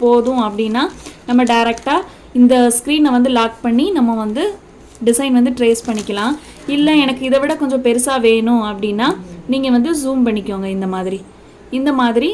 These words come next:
நம்மளால வந்து ஜூம் பண்ணிக்க முடியும். ஜூம் பண்ணி நீங்க வந்து ஃபோட்டோ வந்து ட்ரேஸ் பண்ண முடியும். இப்போ நமக்கு எவ்வளோ தேவையோ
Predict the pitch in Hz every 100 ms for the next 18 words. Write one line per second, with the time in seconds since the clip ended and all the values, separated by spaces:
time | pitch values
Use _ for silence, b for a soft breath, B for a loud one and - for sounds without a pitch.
0 | 403 254 240 226 226 226 294 247 247 233
1 | 214 208 190 185 185 175 - 240 294 294
2 | 247 233 294 381 - 220 247 247 233 226
3 | 311 311 247 247 233 214 208 359 294 226
4 | 220 175 226 214 196 196 233 320 B B
5 | B - 254 269 262 254 254 254 302 277
6 | 254 262 247 247